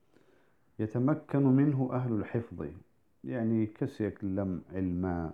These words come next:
لم فنا، لم جور إلا علم شارزا أبيت، كسيك كحافظ بيت، كسيك صاحبي خبرة بيت، وكسيك خاون فهمي شي بيرمند وبيرتيش بيت.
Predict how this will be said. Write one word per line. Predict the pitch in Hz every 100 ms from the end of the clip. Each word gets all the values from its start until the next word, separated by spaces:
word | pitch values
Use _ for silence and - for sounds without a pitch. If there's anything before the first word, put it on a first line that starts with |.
| -
لم | 95 95 - _
فنا، | 101 87 87 82 - _ _ _ _ 101
لم | 98
جور | 95 95 95
إلا | 90
علم | - 98 95 87
شارزا | - 98 92 90 98 98
أبيت، | 101 117 - _ _ _ _ _
كسيك | - - 104 -
كحافظ | - - 90 117 107
بيت، | 110 123 - _ _ _ _ _ _ -
كسيك | 110 - 104 101
صاحبي | - 98 - 101 98
خبرة | - 95 101 107
بيت، | 101 95 - _ _ _ _ _ _ -
وكسيك | 113 127 - 113 -
خاون | 110 - 113 123 123
فهمي | 113 - 127 123 117
شي | 107 - 127 131 - _ _ _ _ -
بيرمند | 101 104 120 117
وبيرتيش | 104 101 95 - 107 85
بيت. | 90 82